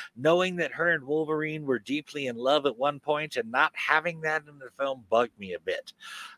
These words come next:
Um, there were a few other cameo scenes with other characters like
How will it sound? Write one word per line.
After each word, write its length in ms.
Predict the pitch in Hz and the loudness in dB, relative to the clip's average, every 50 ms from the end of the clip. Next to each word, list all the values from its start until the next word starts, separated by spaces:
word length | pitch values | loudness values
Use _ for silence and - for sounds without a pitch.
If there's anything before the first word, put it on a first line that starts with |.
| - | 6
Um, 380 | 123 123 131 131 127 131 127 - _ _ | 8 10 10 10 10 6 0 -14 _ _
there 200 | - 147 160 175 | 6 6 6 6
were 220 | 170 190 202 190 175 | 6 6 8 8 8
a 60 | 151 | 6
few 300 | - - - 175 185 180 | 2 -2 -6 -2 2 4
other 220 | 180 180 156 160 | 4 4 4 0
cameo 480 | - - 139 131 127 123 117 113 107 104 | -4 -4 -4 -6 -4 -4 -4 -4 -4 -4
scenes 400 | - - 131 123 117 110 98 - | -6 -8 -8 -10 -10 -10 -6 -4
with 160 | 117 113 - | -2 0 2
other 200 | 139 143 131 131 | 2 0 0 -2
characters 520 | - - 131 117 110 - - 110 101 92 | -4 -2 -2 -2 -2 -2 -4 -6 -2 0
like 180 | 110 107 104 - | 0 0 0 -2